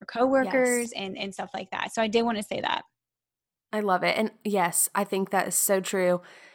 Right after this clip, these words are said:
Speaker 2: And to have that friend that can help you filter and maybe even help you figure out words to communicate, um, like, crafting a conversation, I think is really important, especially when you're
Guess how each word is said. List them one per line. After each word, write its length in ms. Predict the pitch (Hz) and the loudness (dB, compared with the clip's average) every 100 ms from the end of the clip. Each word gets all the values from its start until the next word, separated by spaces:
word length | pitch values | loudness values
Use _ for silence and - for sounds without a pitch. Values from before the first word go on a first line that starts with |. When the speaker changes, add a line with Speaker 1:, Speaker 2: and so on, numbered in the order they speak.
| - 208 | -8 -2
Speaker 2:
And 80 | 196 | 0
to 60 | |
have 300 | 185 190 196 | 2 4 4
that 220 | 208 - | 2 -2
friend 340 | - 180 175 175 | -2 -2 -2 -4
that 100 | - | -6
can 120 | 185 | -6
help 160 | 175 185 | -6 -6
you 80 | |
filter 580 | 180 175 170 220 226 269 - - - | -4 -2 0 0 0 0 -6 -16 -2
and 80 | 226 | 2
maybe 240 | 254 254 | 2 2
even 180 | 214 196 | 2 2
help 260 | 175 190 | 2 -2
you 200 | 214 214 202 | 0 0 0
figure 340 | - 185 196 | 0 0 2
out 240 | 185 - | 2 2
words 360 | 180 175 190 - | 0 0 0 -2
to 100 | 208 | -2
communicate, 720 | 196 180 170 185 262 302 302 - - - - | -4 -4 -4 -4 -4 -4 -6 -16 -20 -20 -6
um, 300 | 208 175 175 | -2 -2 -2
like, 160 | 180 - - - | -6 -8 -20 0
crafting 760 | 185 165 - 208 185 185 185 - | 4 4 2 -2 -2 -2 -4 -6
a 40 | |
conversation, 680 | 175 180 180 - 185 - 185 | 0 0 2 -4 -4 -4 -4
I 60 | 175 | -4
think 160 | 175 | -2
is 200 | 170 170 | -4 -4
really 160 | 170 165 | -6 -2
important, 600 | 170 170 175 - 190 - - | -4 -4 -4 -2 -2 -4 -6
especially 460 | 180 - 175 - | -4 -2 -2 -2
when 80 | 185 | -2
you're 300 | 175 175 175 | 0 -2 -4